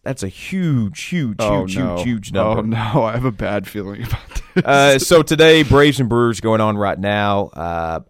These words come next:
Speaker 1: Astros and Sox will be played tomorrow. Uh, I think that's still, like, a two thirty first pitch tomorrow.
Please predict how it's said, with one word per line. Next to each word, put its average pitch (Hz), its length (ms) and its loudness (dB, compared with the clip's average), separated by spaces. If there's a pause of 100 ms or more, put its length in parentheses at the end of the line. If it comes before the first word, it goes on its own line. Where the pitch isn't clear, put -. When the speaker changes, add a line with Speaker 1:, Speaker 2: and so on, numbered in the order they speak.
Speaker 1:
Astros 120 720 -2
and 95 140 -8
Sox - 600 2
will 101 140 -6
be 95 140 -6
played 98 480 -4
tomorrow. 120 880 4
Uh, 90 240 -6
I - 20 -14
think 214 220 -8
that's - 160 -6
still, 117 160 -6
like, 101 160 -8
a - 20 -14
two 110 220 -8
thirty 95 440 -6
first 92 280 -10
pitch 98 240 -6
tomorrow. 95 340 -4